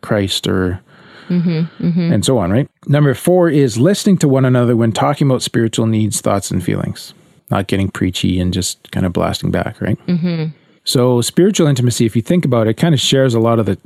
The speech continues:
Speaker 1: needs that you have at the emotional, communicative, cognitive levels too, right? There's some similarities there. Like, you gotta listen, you gotta respond.
Speaker 2: Yeah, yeah.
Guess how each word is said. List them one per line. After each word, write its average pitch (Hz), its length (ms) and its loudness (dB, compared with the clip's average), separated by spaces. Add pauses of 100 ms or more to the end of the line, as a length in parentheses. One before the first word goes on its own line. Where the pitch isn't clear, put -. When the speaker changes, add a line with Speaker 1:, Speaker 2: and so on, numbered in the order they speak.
(100)
Speaker 1:
needs 110 380 2
that - 140 -4
you 101 100 -2
have 98 300 0
at 82 100 -6
the 90 140 0
emotional, 90 880 -2
communicative, 92 760 -2
cognitive 90 640 -2
levels - 300 -4
too, 110 240 -2
right? 85 180 -2
There's 87 200 -6
some - 180 -6
similarities 95 640 -2
there. 127 160 0
Like, 95 160 -4
you 110 80 -2
gotta 92 160 0
listen, 95 380 0
you 90 100 0
gotta 87 140 -2
respond. 87 540 -2
Speaker 2:
Yeah, 156 240 -4 (240)
yeah. 160 300 -4